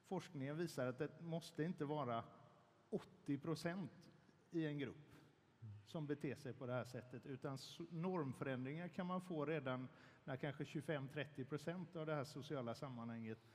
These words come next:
Speaker 1: signalerar att det här är rätt sätt att göra, det här är fel sätt att göra.
Speaker 2: Mm.
Speaker 1: Vill jag tillhöra den gruppen, då kommer jag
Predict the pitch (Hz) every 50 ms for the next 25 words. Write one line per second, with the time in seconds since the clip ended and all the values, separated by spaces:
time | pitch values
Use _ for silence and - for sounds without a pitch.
0 | - - - - - - - - - - - - - 214 180 165 165 160 160 160
1 | 151 139 - 123 127 131 - - 170 160 214 208 196 190 190 175 165 - - -
2 | - 165 135 - - 151 147 147 143 135 123 120 123 131 143 143 143 131 131 131
3 | - 170 151 131 - - 147 120 - - 135 120 117 113 107 107 - - - -
4 | - - 110 104 101 - - - - - - 180 160 180 185 185 180 175 165 175
5 | - 233 202 175 165 165 165 185 190 185 170 156 147 151 151 143 131 147 - 139
6 | 139 156 151 151 - 175 147 143 147 165 160